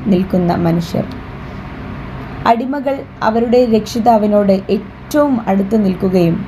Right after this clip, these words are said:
അവരുടെ ആവലാതികളും വേവലാതികളും എണ്ണി എണ്ണി പറയുകയും ചെയ്യുന്ന ആ മണ്ണിൽ വീഴുന്ന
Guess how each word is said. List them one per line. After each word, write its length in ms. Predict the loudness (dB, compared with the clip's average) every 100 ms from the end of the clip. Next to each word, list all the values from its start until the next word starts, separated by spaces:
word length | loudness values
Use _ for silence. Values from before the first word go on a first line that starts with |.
| -4
അവരുടെ 400 | 0 2 4 4 2
ആവലാതികളും 800 | 0 2 4 4 2 0 0 2
വേവലാതികളും 840 | 2 2 4 4 2 2 2 0 0
എണ്ണി 240 | 2 4
എണ്ണി 240 | 4 2 2
പറയുകയും 640 | 4 2 2 2 2 0
ചെയ്യുന്ന 540 | 0 0 0 0 -2 -2 0
ആ 100 | 2
മണ്ണിൽ 400 | 4 4 2 4
വീഴുന്ന 460 | 2 4 4 2